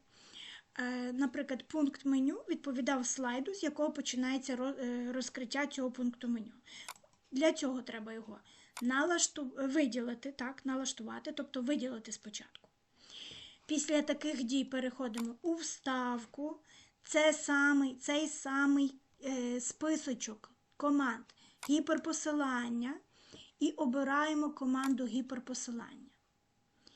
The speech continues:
І що ми бачимо? У нас відкривається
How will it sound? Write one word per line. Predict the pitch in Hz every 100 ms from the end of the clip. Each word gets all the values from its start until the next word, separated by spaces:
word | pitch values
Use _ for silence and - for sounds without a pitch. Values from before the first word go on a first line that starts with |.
| - - -
І | 269
що | - - 359 415
ми | 381
бачимо? | 262 233 226 208 - - _ 254
У |
нас | 285 294
відкривається | 269 - 311 311 302 254 226 220 - 226